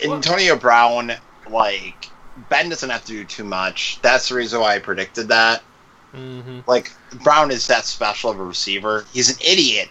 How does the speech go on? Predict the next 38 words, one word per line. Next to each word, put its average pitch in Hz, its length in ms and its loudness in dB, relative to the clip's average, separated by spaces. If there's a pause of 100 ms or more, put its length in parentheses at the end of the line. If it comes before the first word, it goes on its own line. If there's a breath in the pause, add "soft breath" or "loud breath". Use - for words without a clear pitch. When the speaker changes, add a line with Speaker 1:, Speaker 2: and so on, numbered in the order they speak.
Speaker 2:
but 113 100 -4
he's 104 160 -6
a 107 60 -6
very 107 280 -2
special 101 400 -2
receiver. 85 480 -6 (160)
Speaker 1:
And, - 340 -2
uh, 208 280 -12
are 226 140 -2
they 220 120 2
gonna 214 160 0
be 196 120 0
lowest 190 300 2
of 202 100 0
the 170 60 -4
low? 185 360 2
No. 135 400 -4 (540)
I 190 120 -2
think, 214 280 -2
if 156 120 -6
anything, 175 380 -4
they'll 165 160 -6
probably 170 400 -2
be 156 240 -2
in 151 160 -6
the 139 100 -8
first 156 380 -8
tops 151 260 -8
of 139 80 -12
their 139 140 -8
division. 131 540 -12 (800)
Speaker 2:
And 113 200 -2
then 131 200 6
we 147 100 6
go 143 160 6
to 139 80 4
my 143 160 4
team. 117 460 -4